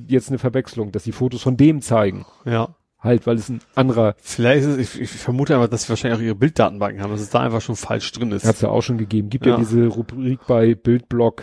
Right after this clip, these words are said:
Speaker 1: ähm,
Speaker 2: Ja,
Speaker 1: oh,
Speaker 2: sehen,
Speaker 1: die heißt,
Speaker 2: sehen alle
Speaker 1: glaub ich,
Speaker 2: gleich
Speaker 1: sehen
Speaker 2: aus.
Speaker 1: alle
Speaker 2: Da,
Speaker 1: gleich
Speaker 2: ja, da
Speaker 1: aus.
Speaker 2: hab ich das ja.
Speaker 1: Und da passiert es halt auch mit Weißen.
Speaker 2: Ja.
Speaker 1: Nur da liegt es dann wohl wirklich daran, dass in der, in der, in der Bilddatenbank da jemand einfach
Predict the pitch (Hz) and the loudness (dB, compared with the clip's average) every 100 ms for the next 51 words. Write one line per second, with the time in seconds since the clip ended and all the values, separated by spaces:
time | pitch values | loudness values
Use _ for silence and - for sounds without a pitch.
0 | 120 120 110 107 104 104 92 _ _ _ | -12 -4 -2 0 -2 -8 -14 _ _ _
1 | 127 120 120 110 110 120 127 113 104 131 | -8 -2 -2 0 0 2 2 2 2 0
2 | 135 120 104 113 120 117 120 117 117 123 | 2 0 0 0 2 2 2 0 -2 -4
3 | 113 113 107 110 - - 151 147 151 143 | -6 -8 -8 -10 -12 -2 2 4 4 2
4 | 160 151 - 131 117 127 127 104 104 123 | 2 2 2 2 2 0 -2 -2 2 2
5 | 131 175 220 _ 131 117 117 127 - - | 2 -4 -8 _ 0 2 0 -4 -10 0
6 | 135 135 - 127 123 127 - 127 139 131 | 4 4 2 0 2 -2 -6 -2 0 0
7 | 123 131 123 123 131 110 123 120 120 113 | 0 0 2 0 0 0 0 2 0 -2
8 | - - 120 113 104 _ _ _ - 120 | -4 -8 -2 -2 -2 _ _ _ -6 0
9 | 113 110 113 113 113 107 120 110 107 101 | 2 2 0 2 2 2 0 0 0 -2
10 | 104 101 101 104 104 101 104 104 101 107 | -4 -6 -4 -4 -4 -4 -6 -6 -6 -8
11 | - - | -8 -14